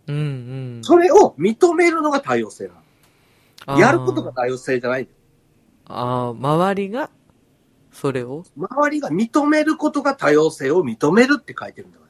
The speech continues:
Speaker 2: ら。
Speaker 1: うんうんうんうんうん。そうかそうか。そうね。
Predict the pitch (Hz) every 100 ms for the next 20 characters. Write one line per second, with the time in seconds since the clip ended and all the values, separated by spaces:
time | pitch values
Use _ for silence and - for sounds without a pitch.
0 | _ _ - 131 131 127 120 117 117 113
1 | 113 113 107 110 107 107 113 107 107 113
2 | 107 101 _ _ _ _ _ _ _ _
3 | - 117 - 110 - 95 - 95 90 _
4 | _ _ _ _ _ _ _ _ _ _
5 | _ - - 151 135 113 120 127